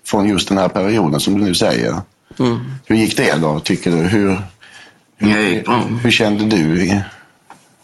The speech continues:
Speaker 1: där? Att
Speaker 2: Mm.
Speaker 1: du, gick det bra för dig att umgås med henne som, som vän då?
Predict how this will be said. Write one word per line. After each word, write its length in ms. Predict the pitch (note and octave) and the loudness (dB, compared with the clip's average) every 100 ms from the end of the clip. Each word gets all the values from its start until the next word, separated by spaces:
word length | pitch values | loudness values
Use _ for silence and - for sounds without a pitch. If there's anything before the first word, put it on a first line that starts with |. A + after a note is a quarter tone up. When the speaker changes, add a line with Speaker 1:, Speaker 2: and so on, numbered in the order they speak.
| _ - - | _ -20 -4
Speaker 1:
där? 400 | B2+ G2+ D#2 F2 F#2+ - - - - _ _ - _ - | 0 2 0 -2 -8 -18 -20 -20 -20 _ _ -20 _ -2
Att 180 | B2 | 0
Speaker 2:
Mm. 160 | G#2+ F#2 | 2 0
Speaker 1:
du, 80 | B1+ | 0
gick 180 | A2 - | 0 0
det 60 | |
bra 200 | A2 G2 | 2 0
för 140 | F#2+ B2 | 0 0
dig 240 | A2+ F#2+ | 0 0
att 120 | F#2+ | 0
umgås 360 | G#2 G#2 G2 - | 0 2 0 0
med 80 | G2 | 0
henne 200 | F#2+ F#2 | 0 0
som, 380 | - G2 F#2 F#2+ - _ _ _ _ _ _ | 0 0 -2 -6 -16 _ _ _ _ _ _
som 180 | - A2 | -2 0
vän 280 | G2+ E2 | 2 2
då? 180 | E2 F2 | 0 -2